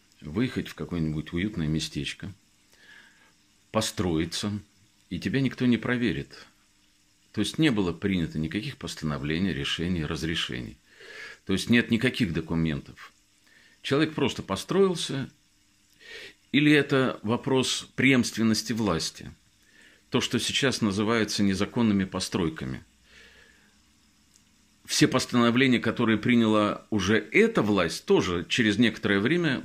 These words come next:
признают незаконными. И так далее. Такой каруселью. Или нужно, чтобы кто-то свыше позвонил и сказал: "Ребята,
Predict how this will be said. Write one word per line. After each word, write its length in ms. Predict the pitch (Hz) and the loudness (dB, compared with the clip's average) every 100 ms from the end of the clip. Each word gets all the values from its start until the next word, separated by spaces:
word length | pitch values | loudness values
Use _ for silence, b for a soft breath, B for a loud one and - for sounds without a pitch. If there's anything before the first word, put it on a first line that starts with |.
| - | 0
признают 540 | 117 104 123 120 110 | 2 4 4 4 4
незаконными. 840 | 120 113 135 - 85 69 67 58 - _ B B B B | 2 4 2 2 0 0 -4 -8 -14 _ B B B B
И 120 | - 220 | 0 2
так 300 | 160 131 95 | 2 2 0
далее. 340 | 85 78 76 - _ _ B B B - | 2 0 -4 -10 _ _ B B B -2
Такой 340 | 185 180 160 | 0 4 4
каруселью. 720 | - 180 185 - 90 76 65 - _ _ _ _ _ _ B B B B B B B B B _ _ _ _ - | 4 2 4 4 2 2 -4 -10 _ _ _ _ _ _ B B B B B B B B B _ _ _ _ 4
Или 160 | 151 | 6
нужно, 320 | 170 175 143 | 8 6 6
чтобы 300 | 156 - 139 | 4 4 2
кто-то 640 | - - 147 - 110 104 - | 0 2 2 4 4 2 0
свыше 720 | - 139 135 110 - 82 80 - _ _ _ - | -2 2 4 4 2 0 -2 -8 _ _ _ -4
позвонил 520 | 127 104 104 113 185 | 0 2 4 4 4
и 40 | 143 | 2
сказал: 560 | - 101 90 87 85 - 78 - | 2 0 2 0 -2 -8 -20 -6
"Ребята, 600 | 107 135 113 87 69 | -2 2 2 0 -6